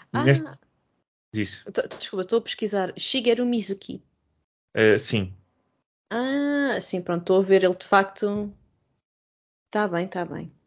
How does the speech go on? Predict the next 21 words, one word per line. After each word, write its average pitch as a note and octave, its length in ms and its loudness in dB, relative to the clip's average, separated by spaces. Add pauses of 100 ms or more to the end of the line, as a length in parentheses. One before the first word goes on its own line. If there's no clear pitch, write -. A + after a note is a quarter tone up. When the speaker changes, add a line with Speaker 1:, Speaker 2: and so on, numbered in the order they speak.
(120)
Speaker 1:
Tô - 100 4
Speaker 2:
Ah, C3+ 60 10
era C3 80 10
Speaker 1:
só, B2+ 160 6
Speaker 2:
Shigeru, C#3+ 380 6
Speaker 1:
fiquei A2+ 120 2
Speaker 2:
não B2 60 4
era B2+ 80 4
Speaker 1:
pesquisando. F3+ 180 0
Speaker 2:
Shiguru, B2+ 220 4
peço G#2 160 4
Speaker 1:
Shigeru, A3 300 8 (100)
Speaker 2:
desculpa. G#3 100 2
Speaker 1:
porque A3 180 6
é A3 40 10
o A3+ 60 8
nome B3 220 8
do A#3 80 2
Speaker 2:
Sim, B3+ 80 2
sim. - 60 2 (120)
Speaker 1:
senhor, A#3+ 320 4